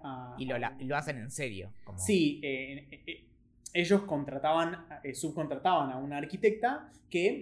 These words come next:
Speaker 1: me pasaba los planos a, a cad, eh, y además agregaba, eh, digamos, todo lo, todo lo que es, eh, elect-, eléctrico, agua,
Speaker 2: Básicamente
Speaker 1: huracán.
Speaker 2: lo tomaba como referencia única.
Speaker 1: Exacto.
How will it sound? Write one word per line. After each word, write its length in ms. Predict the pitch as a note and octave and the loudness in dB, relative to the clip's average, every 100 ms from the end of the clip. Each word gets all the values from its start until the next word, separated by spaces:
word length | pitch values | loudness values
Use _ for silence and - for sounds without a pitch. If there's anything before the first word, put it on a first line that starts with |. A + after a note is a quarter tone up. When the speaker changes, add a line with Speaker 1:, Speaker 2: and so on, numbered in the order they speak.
| D#3 | -6
Speaker 1:
me 140 | C#3 | -6
pasaba 320 | C3+ B2+ D3+ D#3 | -6 -2 2 2
los 120 | D3+ | 2
planos 500 | D#3+ D#3 D#3 D#3 - | 0 0 0 -4 -4
a, 220 | A#2+ - B2+ | -6 -8 -8
a 60 | |
cad, 340 | - E3+ D3+ G#3+ - - - _ - - - | 2 4 4 0 -4 -18 -20 _ -20 -8 2
eh, 320 | D#3 C3+ C3 | 4 4 2
y 120 | F3 | 4
además 380 | E3 E3 F#3 - | 6 6 2 0
agregaba, 760 | F#3 D3+ C#3+ D3 D#3 F3 - - - | 0 -2 -2 2 2 0 -8 -20 -6
eh, 680 | C#3 B2 B2 A#2 A2 A2 A2 A#2 - - - - | -4 -4 -6 -10 -12 -14 -14 -16 -16 -18 -18 -12
digamos, 440 | C#3+ B2+ A#2+ - - - | -8 -8 -10 -14 -10 0
todo 160 | D#3 | 2
lo, 220 | C#3+ C3+ | 2 0
todo 160 | - D#3 | -2 -2
lo 80 | D3+ | -2
que 60 | D3+ | -4
es, 160 | - | -6
eh, 320 | D3+ C3 B2+ - | -4 -4 -6 -6
elect-, 320 | C#3 C#3 - | -6 -6 -8
eléctrico, 920 | D3 C3+ D3 D3 C#3+ C#3 C3+ B2+ C3 | -6 -4 -4 -4 -8 -4 -2 -2 -2
agua, 560 | C#3 C#3+ C#3+ C#3 C3 C3 B2+ C3 | -4 -4 -4 -4 -4 -6 -8 -6
Speaker 2:
Básicamente 380 | C#3 C#3+ D#3+ D#3 | -4 -2 -2 -2
Speaker 1:
huracán. 140 | D#3 D3 | -4 -4
Speaker 2:
lo 120 | C3+ | -4
tomaba 340 | C3+ C#3+ C#3+ | -2 -2 -2
como 160 | B2+ B2 | -4 -8
referencia 560 | A2 - A2 G#2+ - | -10 -10 -8 -10 -10
única. 160 | F#2+ D3+ | -10 -8
Speaker 1:
Exacto. 320 | - - - | -8 -10 -14